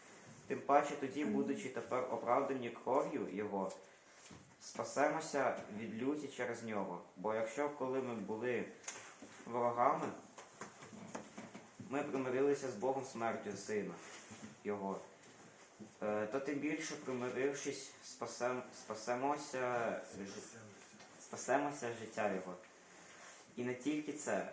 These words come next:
бо ми також радіємо в Бозі через нашого Господа Ісуса Христа,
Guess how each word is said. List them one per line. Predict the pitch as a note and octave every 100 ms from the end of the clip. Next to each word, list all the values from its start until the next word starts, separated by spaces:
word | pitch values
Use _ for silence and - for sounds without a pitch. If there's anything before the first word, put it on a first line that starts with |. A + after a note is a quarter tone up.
| G#2
бо | B2
ми | C#3+
також | C#3 C3 C#3 C#3+ A#2+
радіємо | A2+ C3 D3+ D3 B2+
в | G2+
Бозі | A#2 C#3+ C#3 C3+
через | B2 A#2 G#2+
нашого | A2+ B2 C3+ A#2
Господа | A2+ A#2 - A2
Ісуса | A2+ G#2+ - -
Христа, | G#2+ G2 - F2